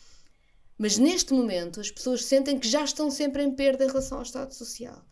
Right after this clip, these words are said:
Ou seja, como é que... há um momento em que ainda que a escola tivesse menos recursos do que hoje, ou que ainda que a saúde tivesse menos recursos do que hoje, recursos de todo o tipo, até tecnológicos, se quisermos,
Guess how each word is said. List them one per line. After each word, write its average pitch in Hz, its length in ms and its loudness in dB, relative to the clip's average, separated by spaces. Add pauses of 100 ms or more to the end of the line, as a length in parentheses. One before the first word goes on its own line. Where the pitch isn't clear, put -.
(280)
Ou - 60 -20
seja, - 300 -4 (1000)
como 233 140 -4
é - 20 -8
que... 233 160 -6 (1500)
há 302 120 6
um 392 160 0
momento 180 640 2 (340)
em 294 180 8
que 269 160 2
ainda 330 420 0
que 294 120 -2
a - 20 4
escola 320 460 0
tivesse 277 400 0
menos 269 220 2
recursos - 420 -8
do 220 100 -10
que 156 200 -8
hoje, - 340 -14 (640)
ou 254 120 0
que 269 140 4
ainda 320 380 2
que 294 120 -4
a 277 40 2
saúde 262 340 0
tivesse 226 360 -4
menos 269 220 0
recursos - 320 -12
do 202 120 -14
que 160 200 -12
hoje, - 340 -16
recursos - 360 -6
de - 40 -12
todo 277 220 0
o - 40 0
tipo, 247 280 -6
até 233 160 -4
tecnológicos, 220 880 -6
se - 80 -8
quisermos, - 580 -12